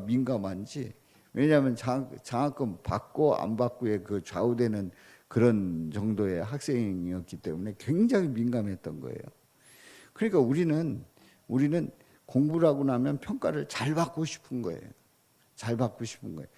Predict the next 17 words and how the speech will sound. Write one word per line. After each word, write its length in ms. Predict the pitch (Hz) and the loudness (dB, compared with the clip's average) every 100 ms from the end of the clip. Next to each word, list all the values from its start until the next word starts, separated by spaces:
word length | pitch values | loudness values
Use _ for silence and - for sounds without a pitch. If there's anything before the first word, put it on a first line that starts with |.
| - - - | -20 -20 -2
본인이 420 | 143 175 185 190 | 2 4 4 4
노력했으면 840 | 127 123 147 - 131 - 156 147 | 6 6 4 2 0 0 -4 -4
그만큼 800 | - 107 143 147 143 - 196 196 175 | -4 0 2 2 -2 -4 0 0 -2
평가를 500 | - 208 151 139 143 | -10 -4 -2 -2 -4
받고 300 | - - 131 | -8 -8 -6
싶은 400 | - - 139 113 | -8 -10 -6 -4
게 220 | 156 160 - - - | -4 -6 -10 -16 -4
우리의 260 | 110 113 | 2 2
속성인 540 | - - - 165 139 98 | 2 -8 -4 -2 -2 -4
거예요. 540 | 71 69 - - 233 - _ _ _ _ - - - - - - - - - - _ - - _ _ _ _ _ | -4 -6 -6 -6 -8 -12 _ _ _ _ -20 -20 -20 -20 -20 -20 -20 -20 -20 -20 _ -20 -20 _ _ _ _ _
자, 480 | - 135 101 131 190 - _ | 4 6 6 4 -2 -10 _
에, 580 | - 113 117 117 113 107 98 | 2 6 6 6 4 2 4
우리는 540 | 156 160 196 180 85 - - | 8 8 10 6 6 -2 -2
일을 500 | 139 165 214 220 190 | 4 8 8 6 0
하고 180 | 170 | 0
나서 600 | 170 127 101 170 123 82 - | 0 0 -2 -4 -6 -8 -4
그 200 | - 196 | 4 4